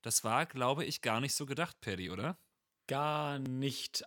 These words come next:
Speaker 2: Eigentlich sollte der Hai viel, viel mehr im Film vorkommen. Sie hatten sich ein richtig schönes Modell gebaut und sie haben es Bruce getauft.
Speaker 1: Oh, wie der Hai bei Findet Nemo.
Speaker 2: Genau, der heißt nämlich so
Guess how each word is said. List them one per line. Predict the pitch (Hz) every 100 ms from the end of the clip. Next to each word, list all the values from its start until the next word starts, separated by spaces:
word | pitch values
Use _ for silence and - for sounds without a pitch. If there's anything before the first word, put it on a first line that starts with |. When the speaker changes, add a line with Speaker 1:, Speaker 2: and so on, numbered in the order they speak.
| 160
Speaker 2:
Eigentlich | 147 139 131
sollte | - 131 131
der | 120 110
Hai | 120
viel, | 113 - 160 151
viel | -
mehr | 135 135
im | 131
Film | 120 131 127
vorkommen. | 117 139 131 113 113 113 135 - - - - - -
Sie | - 131
hatten | 131 160 - 147
sich | 131 143 -
ein | 170
richtig | 143 226 220 196
schönes | - 190 139
Modell | 143 135 143
gebaut | 139 123 123 127 135 - - 247 - _
und | 139 127
sie | - 123
haben | 120
es | 110
Bruce | - 151 262 -
getauft. | - - 107 101 - - -
Speaker 1:
Oh, | 156 185 185 185 180 156
wie | 160
der | 160 156
Hai | 160
bei | 156
Findet | - 151 143
Nemo. | 156 151 135 127 -
Speaker 2:
Genau, | 185 233 247 220 151
der | 143 127
heißt | 143 139
nämlich | 143 135 131 -
so | 135 123 117